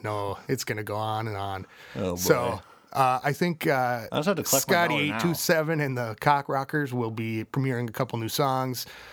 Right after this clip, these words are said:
Speaker 1: on the
Speaker 2: Yeah.
Speaker 1: next episode,
Speaker 2: Oh, boy.
Speaker 1: uh, coming up, and, and some fan songs that I know are in the works. So, uh, we'll see how those go. So that is the shout out part of this,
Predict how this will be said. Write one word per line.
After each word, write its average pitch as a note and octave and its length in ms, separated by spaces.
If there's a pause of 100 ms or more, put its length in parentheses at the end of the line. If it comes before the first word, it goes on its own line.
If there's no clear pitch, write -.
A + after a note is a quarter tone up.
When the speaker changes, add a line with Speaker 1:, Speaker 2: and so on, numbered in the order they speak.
(180)
Speaker 1:
on A2+ 160
the G#2+ 40
Speaker 2:
Yeah. A#2+ 80
Speaker 1:
next C#3+ 260
episode, C3+ 640 (340)
Speaker 2:
Oh, - 140
boy. - 160
Speaker 1:
uh, E2 380
coming B2 240
up, A#2+ 260
and, G2 320
and G#2 240
some A2+ 380
fan D#3 500
songs G#2+ 440
that G2+ 200 (140)
I A2 100
know G#2+ 200
are G#2 200
in A2 220
the G#2+ 80
works. - 420
So, G2+ 440 (580)
uh, F#2+ 200
we'll G#2+ 160
see A2+ 200
how G#2 160
those G2 240
go. E2+ 260
So C3 380 (100)
that C#3+ 400
is C#3+ 320
the C#3+ 80
shout E3+ 320
out B2+ 260
part C3 220
of B2 60
this, A#2+ 320